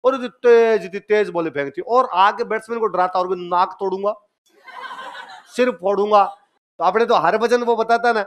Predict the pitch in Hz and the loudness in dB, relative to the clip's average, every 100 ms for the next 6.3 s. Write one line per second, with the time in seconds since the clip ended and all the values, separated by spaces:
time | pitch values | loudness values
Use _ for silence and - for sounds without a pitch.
0 | - _ _ _ - 220 220 196 220 226 | -8 _ _ _ 0 2 2 4 4 4
1 | 196 208 214 190 202 208 202 202 190 196 | 2 2 2 2 -4 -4 -2 -2 -2 -2
2 | 190 190 175 - 185 202 160 208 208 247 | 2 2 0 -4 -4 -2 2 0 0 0
3 | 240 226 220 220 220 208 196 196 220 214 | 0 0 -2 -4 -6 -8 -4 0 0 0
4 | 214 233 226 226 175 - 156 196 208 202 | 2 2 4 0 -2 -4 2 2 2 0
5 | 208 214 220 214 196 165 185 170 185 175 | 0 0 2 0 2 0 -4 -4 -4 -2
6 | 151 113 | -2 -4